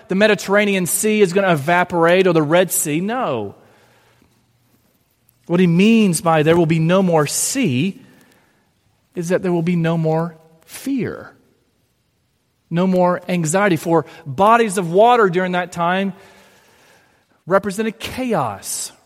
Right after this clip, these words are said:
represented fear, anxiety. Think about the disciples as they went out on the Sea of Galilee.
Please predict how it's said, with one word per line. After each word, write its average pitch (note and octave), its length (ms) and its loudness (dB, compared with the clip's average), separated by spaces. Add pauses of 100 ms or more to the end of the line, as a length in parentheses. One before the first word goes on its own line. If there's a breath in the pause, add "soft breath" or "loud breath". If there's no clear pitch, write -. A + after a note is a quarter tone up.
(360)
represented E3 480 -6
fear, F#3 420 -2
anxiety. C#3 500 -2
Think F3 240 -8
about D3 240 -2
the D#3+ 60 -6
disciples D#3 600 -4
as A#2+ 80 -8
they B2+ 80 -4
went C#3 180 -4
out C3+ 160 -2
on B2+ 120 -2
the A#2+ 80 -4
Sea C#3 200 -8
of C3 140 -8
Galilee. A#2+ 560 -8